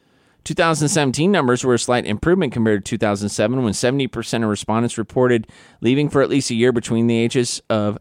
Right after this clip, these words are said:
eighteen and twenty-two. And then it kinda goes on, talks about different things in here. Regarding the twenty-five percent of respondents who reported leaving over the church's view on social and political issues,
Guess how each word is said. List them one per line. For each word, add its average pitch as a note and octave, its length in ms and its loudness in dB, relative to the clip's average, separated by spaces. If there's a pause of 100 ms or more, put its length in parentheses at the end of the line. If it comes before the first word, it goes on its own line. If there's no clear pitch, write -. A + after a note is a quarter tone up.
(120)
eighteen G#2+ 340 -4
and F#2 60 -4
twenty-two. F#2 560 -6 (1300)
And A#2 160 2
then A2+ 120 2
it - 160 -6
kinda A2 240 0
goes F#2+ 280 -2
on, F#2+ 220 -2
talks - 300 -12
about F#2 180 -10
different F2 380 -6 (280)
things F#2+ 380 -4
in F#2 80 -4
here. F2 380 -6 (380)
Regarding A#2 300 0
the G#2+ 60 0
twenty-five A#2+ 420 -2
percent A2 240 -4
of G#2+ 40 0
respondents A2 460 -4
who A2+ 60 -2
reported G#2 380 0
leaving C3+ 400 0
over G#2+ 160 0
the G#2 80 2
church's G2+ 380 -2
view A2 180 -2
on G2 60 -2
social A2 340 -2
and F#2 80 -6
political F#2 340 -4
issues, G2+ 600 -2